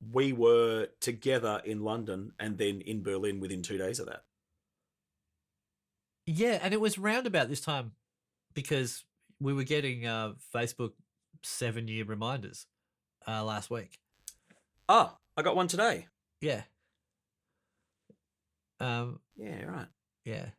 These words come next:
Speaker 1: Yeah, that, yeah, that's right. Yeah, I got one. You're right. I got one last week 'cause it was, um, it was the, um,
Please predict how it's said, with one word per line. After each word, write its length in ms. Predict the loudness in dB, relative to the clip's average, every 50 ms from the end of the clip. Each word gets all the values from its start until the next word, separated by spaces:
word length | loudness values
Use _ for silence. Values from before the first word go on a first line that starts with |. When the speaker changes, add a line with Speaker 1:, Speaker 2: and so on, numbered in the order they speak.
| _ _ _ _ _ _ _ _
Speaker 1:
Yeah, 100 | 2 2 4
that, 140 | 4 4 6
yeah, 180 | 6 6 6
that's 200 | 4 2 2 2
right. 160 | 2 2 2
Yeah, 180 | 2 0 0 -2 -2 -2
I 80 | -2 0
got 160 | 2 2 0
one. 120 | 0 0 -2
You're 120 | -2 -2
right. 220 | 0 0 -2 -2 -2 -4
I 60 | -4
got 140 | -2 -2 0
one 120 | 0 0 2
last 240 | 2 2 2 2 0
week 180 | -2 -2 -4
'cause 140 | -6 -6 -6
it 80 | -4 -4
was, 220 | -2 -2 -2 -2
um, 300 | -2 -2 -2 -4 -6 -10 -12 _ _ -18
it 140 | -12 -10
was 300 | -6 -6 -4 -4 -6 -6 -8 _
the, 260 | -4 -4 -2 -2 -2 -2
um, 240 | -2 -4 -6 -8